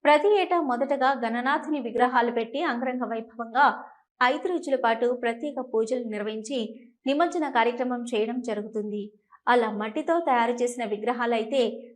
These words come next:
వెంటనే కరిగిపోవడం జరుగుతుంది. కానీ plaster of Paris మిశ్రమంలో విగ్రహాలు పెట్టడం నిమజ్జనం తర్వాత కూడా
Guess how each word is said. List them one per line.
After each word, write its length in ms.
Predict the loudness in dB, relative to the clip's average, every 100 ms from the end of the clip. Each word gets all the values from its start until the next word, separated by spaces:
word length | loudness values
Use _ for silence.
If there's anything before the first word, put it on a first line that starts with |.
| -4
వెంటనే 460 | 0 2 2 0 0
కరిగిపోవడం 680 | 2 2 2 0 0 0
జరుగుతుంది. 680 | -2 -2 -2 -4 -6 -6 -8 -14 _ _ -4
కానీ 400 | -2 0 2 0 2 2
plaster 360 | 2 2 -2
of 60 | 0
Paris 540 | 4 4 2 -2 -4
మిశ్రమంలో 760 | -6 -6 -6 -4 0 2 2 -2 -16 -10 -6
విగ్రహాలు 480 | 4 4 4 2
పెట్టడం 460 | 2 0 2 0 -4 -6
నిమజ్జనం 520 | -6 -6 -6 -6 -4
తర్వాత 360 | -4 -2 -4
కూడా 380 | -2 0 2 2